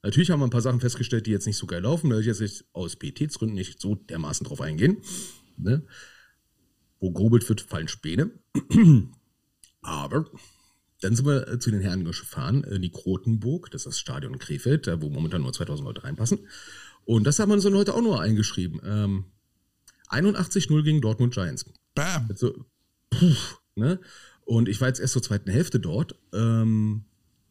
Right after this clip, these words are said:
Speaker 1: und da muss ich sagen, die Dortmund Giants, wir reden jetzt nicht von den Logo von den Dortmund Giants. Die haben es irgendwie geändert in eins,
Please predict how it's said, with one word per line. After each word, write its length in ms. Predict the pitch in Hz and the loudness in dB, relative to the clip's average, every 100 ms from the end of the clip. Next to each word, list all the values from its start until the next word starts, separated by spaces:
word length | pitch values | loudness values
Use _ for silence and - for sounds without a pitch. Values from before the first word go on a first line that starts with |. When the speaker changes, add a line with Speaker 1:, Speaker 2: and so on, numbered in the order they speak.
| _ - | _ -2
Speaker 1:
und 220 | 120 110 | 0 0
da 80 | 92 | 2
muss 160 | 127 | 2
ich 80 | 151 | 2
sagen, 340 | 175 180 202 - | 2 2 2 2
die 140 | 123 | 0
Dortmund 380 | 110 107 110 98 | 2 4 4 2
Giants, 460 | 87 110 214 - - _ - - _ _ _ _ _ _ - | 0 2 2 0 -8 _ -20 -20 _ _ _ _ _ _ -2
wir 140 | 120 | 2
reden 180 | 170 208 | 4 4
jetzt 180 | 202 180 | 2 2
nicht 140 | 190 | 0
von 180 | - 165 | 0 2
den 200 | 185 170 | 4 4
Logo 320 | 139 233 233 | 4 4 4
von 120 | 170 | 4
den 80 | 156 | 6
Dortmund 320 | 139 131 120 | 6 6 4
Giants. 240 | 104 107 95 | 4 2 4
Die 80 | 127 | 4
haben 80 | |
es 80 | 147 | 2
irgendwie 320 | 151 165 139 | 4 4 4
geändert 420 | 113 87 185 208 160 | 2 2 2 2 2
in 120 | 160 | 0
eins, 560 | - 156 160 - - | 2 0 0 -2 -6